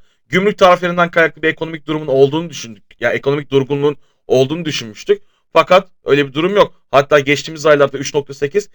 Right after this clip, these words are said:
en yüksek gayri safi iç hasıla verisini aldık. Bir yıl içerisinde bulunan. Deflasyonu engellemek. Bir deflasyon mu var? Asla.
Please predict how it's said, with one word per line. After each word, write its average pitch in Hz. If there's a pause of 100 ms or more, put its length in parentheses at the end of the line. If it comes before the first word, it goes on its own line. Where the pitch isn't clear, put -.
(220)
en 160
yüksek 151
gayri 147
safi 147
iç -
hasıla 143
verisini 143
aldık. 120 (300)
Bir 156
yıl 120
içerisinde 95
bulunan. 87 (540)
Deflasyonu 220
engellemek. 175
Bir 143
deflasyon 185
mu 151
var? 107 (160)
Asla. 143